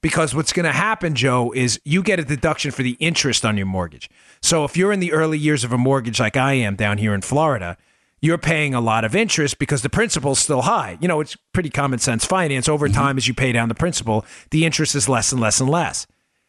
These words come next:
Speaker 1: But as the interest becomes less and less and less on any loan, Joe, as you're paying down principal over time, that interest, the deduction becomes less and less as well. Make sense? I mean, if I'm paying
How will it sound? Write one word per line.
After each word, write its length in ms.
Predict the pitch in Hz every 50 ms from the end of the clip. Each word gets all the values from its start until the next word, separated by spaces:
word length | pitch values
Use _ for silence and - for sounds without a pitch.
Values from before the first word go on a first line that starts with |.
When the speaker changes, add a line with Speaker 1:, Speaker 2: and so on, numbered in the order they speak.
| _ _ _ _
Speaker 1:
But 180 | - 175 165 156
as 120 | 156 -
the 80 | 151 165
interest 480 | 165 185 196 226 - - 185 165 - -
becomes 400 | 165 - - 156 151 143 120 127
less 240 | 151 143 127 - -
and 100 | 147 131
less 200 | 123 117 - -
and 100 | 135 147
less 240 | 190 202 156 - -
on 120 | 139 131
any 200 | 147 196 240 220 156
loan, 280 | 120 104 101 101 98 98
Joe, 220 | 110 117 113 131
as 100 | 139 117
you're 60 | 120 107
paying 240 | - 139 135 131 123
down 180 | 123 117 117
principal 440 | - - 147 139 - 120 113 123 117
over 160 | 117 101 110 107
time, 360 | - 156 165 170 151 127 110 - _ - - - - - - _ _ _ -
that 180 | 170 156 151 -
interest, 520 | 185 220 240 - - 165 147 143 - - - _ _ _ -
the 100 | 170 156
deduction 560 | 135 165 131 214 226 254 - - 185 180 156
becomes 340 | 156 147 - 156 147 127 143
less 240 | 147 147 139 - -
and 80 | 143
less 300 | 135 135 123 117 - - - _ _ -
as 160 | 147 127 131
well. 280 | 202 254 190 - - - -
Make 160 | 147 156 -
sense? 300 | - 185 208 240 - -
I 280 | - - - _ - 180
mean, 80 | 185 175
if 60 | 170
I'm 120 | 185 202
paying 400 | 170 226 220 214 202 180 180 190